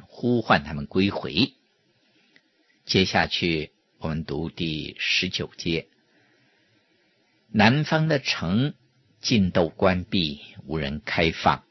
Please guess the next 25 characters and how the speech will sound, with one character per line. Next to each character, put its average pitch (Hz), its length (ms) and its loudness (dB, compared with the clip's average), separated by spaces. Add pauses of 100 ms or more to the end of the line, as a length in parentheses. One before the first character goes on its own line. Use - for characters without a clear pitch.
(460)
犹 87 320 4
大 95 400 4 (180)
尽 107 420 2
被 90 420 4
掳 80 320 -2
掠， 110 340 2 (580)
且 78 240 0
掳 73 260 -2
掠 73 440 0
尽 67 340 -4
尽。 76 280 -2 (2000)
神 151 400 4
告 160 200 0
诉 139 120 -2
他 123 120 -2
们 123 420 0
事 - 440 2
情 92 300 0
将 123 160 2
要 117 140 2
怎 76 220 -4
样 82 120 -2
的 92 100 -2
发 117 200 -2
生， 156 260 2